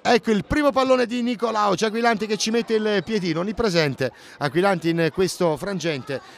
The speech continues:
eh, di partita. Piccolo Paghera, ancora un, eh, passaggio fuori misura e nuovamente Obodo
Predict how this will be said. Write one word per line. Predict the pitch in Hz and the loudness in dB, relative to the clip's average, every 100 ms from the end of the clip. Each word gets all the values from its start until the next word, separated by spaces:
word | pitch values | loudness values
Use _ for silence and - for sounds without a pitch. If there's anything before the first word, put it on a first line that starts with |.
| - | -4
eh, | 147 | -2
di | 143 185 | -2 -2
partita. | 196 180 180 151 147 127 - - - - - | -2 -2 -4 -4 -2 -4 -4 -16 -18 -20 -8
Piccolo | - 226 208 202 | -2 0 2 2
Paghera, | 185 220 220 220 190 165 - - - - - - - - | 2 0 2 2 0 -2 -4 -18 -20 -18 -18 -18 -20 -20
ancora | - 165 160 156 | 0 2 4 2
un, | 151 147 | 0 -2
eh, | 143 139 127 | -2 0 0
passaggio | 143 139 175 160 139 | 0 0 0 0 -2
fuori | 139 - 180 156 | -2 0 2 2
misura | 170 - 123 104 101 - | 0 -2 -4 -4 -8 -6
e | 135 | -4
nuovamente | 135 143 156 156 - 147 - - | 0 0 0 -2 -2 -4 -6 -8
Obodo | 156 160 147 127 120 - | -4 0 0 0 -4 -6